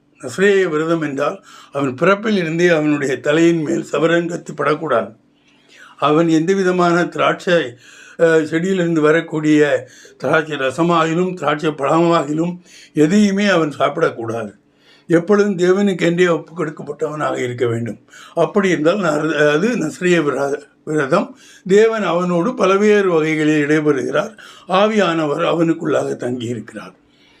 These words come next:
தேவ ஆவி இவனுக்குள், அவருக்குள் இருக்கும்போது அநேக பலங்கள், அநேக காரியங்கள் அவனுக்குள்ளாக வருகிறது.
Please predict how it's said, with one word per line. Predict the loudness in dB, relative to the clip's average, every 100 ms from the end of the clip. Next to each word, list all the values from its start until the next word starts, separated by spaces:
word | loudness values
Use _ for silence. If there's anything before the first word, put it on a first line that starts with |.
| -20 -6
தேவ | 2 4 4
ஆவி | 2 0 -2
இவனுக்குள், | -2 -2 -2 0
அவருக்குள் | 2 2 0 -2 -2
இருக்கும்போது | 0 -2 -2 0 2
அநேக | 0 0 2 2 0
பலங்கள், | 0 0 0 -2 -4 -10 -18 -20 -16
அநேக | -4 0 2 2 0
காரியங்கள் | 0 0 0 -4 -6 -8 -10 -16 -20 -2
அவனுக்குள்ளாக | 0 0 -2 -4 0 0 0 -2
வருகிறது. | -2 -2 -4 -6 -6 -10